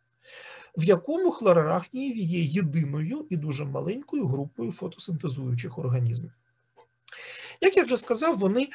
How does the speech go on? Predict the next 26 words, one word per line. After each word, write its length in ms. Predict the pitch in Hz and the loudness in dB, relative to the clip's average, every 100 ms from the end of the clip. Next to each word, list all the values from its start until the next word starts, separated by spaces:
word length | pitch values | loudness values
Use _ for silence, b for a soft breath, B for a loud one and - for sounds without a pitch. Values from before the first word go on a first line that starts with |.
| B B - | B B 2
одноклітинні 680 | 185 196 190 180 247 226 185 | 4 2 0 0 0 2 4
або 260 | 170 185 | 6 4
колоніальні, 880 | 190 170 165 175 131 139 165 262 349 - | 2 4 4 4 0 -2 -4 -2 -4 0
але 560 | 220 220 208 208 151 170 | 6 8 10 8 6 -2
через 360 | - 208 190 - | -4 0 0 0
те, 180 | 320 330 | 0 0
що 180 | - | 0
вони 260 | 180 190 226 | 0 0 0
мають 480 | 190 214 190 185 - | 2 2 2 -2 2
амебоїдну 1040 | 185 202 185 170 156 214 202 147 135 135 | 4 6 6 2 0 0 0 0 -2 -4
будову, 640 | 131 151 143 135 139 127 214 | -2 -2 0 -2 -2 -4 -4
тобто 320 | 202 170 135 | -6 -6 -6
це, 220 | - 233 233 b b _ | -4 -4 -6 b b _
м, 120 | 190 208 | -6 -2
фактично 500 | 170 - 190 190 170 | -4 -2 -4 -4 6
амебки 540 | 185 208 214 170 - 127 | 6 6 4 2 -2 -6
з 60 | |
хлоропластами, 880 | - 165 156 160 131 - - 156 269 - B B B B 175 B | 0 2 2 -2 -6 -4 -4 -4 -4 -8 B B B B -14 B
а, 280 | 180 175 180 | 6 8 8
в 60 | 185 | 6
їхніх 400 | 285 349 262 - | 6 6 4 4
колоніях 1040 | - 240 247 185 151 143 165 233 247 - _ _ _ _ | 8 10 10 4 4 2 4 2 0 -10 _ _ _ _
спостерігається 1000 | - 240 - 214 190 285 302 302 - 202 | -2 0 2 4 6 6 6 4 4 4
зв'язок 800 | 156 156 170 220 208 254 170 - | 4 4 4 4 6 4 4 2
між 240 | 190 185 | 2 2
клітинами 840 | - 202 190 131 123 139 156 277 | 0 0 0 0 0 0 2 0